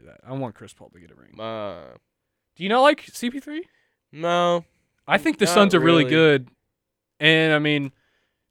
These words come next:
Speaker 1: do you, I mean, C P three gets hurt every playoff, so, like,
Speaker 2: Yeah.
Speaker 1: it's, like, hopefully it doesn't happen 'cause I like C P three, and I want him to
Speaker 2: He
Speaker 1: get a
Speaker 2: is,
Speaker 1: ring.
Speaker 2: I mean, he is super, super good.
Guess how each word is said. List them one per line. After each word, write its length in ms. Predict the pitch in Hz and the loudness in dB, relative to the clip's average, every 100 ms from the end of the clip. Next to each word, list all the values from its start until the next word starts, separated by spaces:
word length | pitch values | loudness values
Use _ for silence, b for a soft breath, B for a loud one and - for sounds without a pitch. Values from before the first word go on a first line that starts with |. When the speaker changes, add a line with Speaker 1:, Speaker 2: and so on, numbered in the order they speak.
| _ | _
Speaker 1:
do 80 | 151 | -6
you, 240 | 151 143 127 | -4 -4 -8
I 40 | |
mean, 140 | 143 135 | -10 -8
C 200 | - 175 | -8 -8
P 120 | 160 | -8
three 260 | - 135 123 | -8 -6 -6
gets 160 | 117 | -8
hurt 180 | 123 120 | -10 -10
every 240 | 104 110 107 | -12 -16 -20
playoff, 380 | 107 101 98 | -20 -20 -20
so, 180 | - 107 | -20 -20
like, 220 | 95 - _ _ _ | -20 -20 _ _ _
Speaker 2:
Yeah. 380 | 113 107 98 90 _ - | -6 -4 -4 -8 _ -20
Speaker 1:
it's, 240 | 120 110 _ _ | -18 -18 _ _
like, 340 | 123 110 - _ 127 | -12 -12 -14 _ 0
hopefully 400 | 170 226 277 233 | 2 4 4 4
it 40 | |
doesn't 220 | 214 190 | 4 6
happen 200 | 180 175 151 | 4 4 -2
'cause 120 | - | 2
I 80 | 151 | 4
like 180 | 160 | 4
C 140 | - 156 | 0 -8
P 120 | 143 | -8
three, 280 | 135 131 120 _ _ _ _ | -6 -6 -6 _ _ _ _
and 100 | 123 | -2
I 40 | |
want 240 | 127 156 156 | 2 2 0
him 40 | |
to 40 | 147 | 0
Speaker 2:
He 60 | |
Speaker 1:
get 100 | 170 | 2
a 80 | 196 | 2
Speaker 2:
is, 80 | 135 | 0
Speaker 1:
ring. 60 | 123 - | -4 -6
Speaker 2:
I 60 | |
mean, 140 | 175 185 | -2 2
he 80 | |
is 160 | 202 185 | 2 0
super, 340 | - 175 147 | -4 -6 -6
super 320 | 135 151 127 107 | -10 -12 -12 -14
good. 400 | 110 120 113 | -6 -6 -6